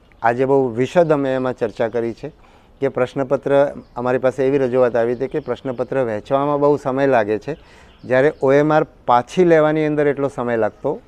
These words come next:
નથી. એટલે આજે અમે એમને સમજાવ્યું છે કે પ્રશ્નપત્ર કઈ રીતે વહેંચવાના છે, એની, અ, જે, અ, વર્ગખંડ નિરીક્ષક છે, એ એડવાન્સમાં એની તૈયારી કરી લે, સમજી લે,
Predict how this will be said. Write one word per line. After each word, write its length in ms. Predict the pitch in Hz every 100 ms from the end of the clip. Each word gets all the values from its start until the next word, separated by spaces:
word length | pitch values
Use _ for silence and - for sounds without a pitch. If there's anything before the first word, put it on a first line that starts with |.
| -
નથી. 320 | 110 120 107 - - - - -
એટલે 180 | 113 127
આજે 260 | 117 117 139
અમે 220 | 135 139
એમને 420 | 135 135 135 131 -
સમજાવ્યું 400 | 110 113 127 135
છે 220 | - 165 - - - - -
કે 80 |
પ્રશ્નપત્ર 640 | 113 113 - 123 123 135 127
કઈ 240 | 123 120
રીતે 240 | 127 131
વહેંચવાના 500 | 123 110 123 120 127
છે, 200 | 123 139
એની, 360 | 143 117 117 120 113 - _ - _ _
અ, 240 | 110 110 110
જે, 400 | 104 120 113 - - 117
અ, 40 |
વર્ગખંડ 460 | 110 117 117 139 127
નિરીક્ષક 440 | 120 120 - 123
છે, 360 | - 131 135 139
એ 300 | - 120 120
એડવાન્સમાં 680 | 113 110 120 120 127 127 127
એની 240 | 117 113
તૈયારી 400 | 110 107 113 127
કરી 260 | 123 127 131
લે, 180 | 135 127 -
સમજી 400 | 104 110 110 139
લે, 300 | 135 139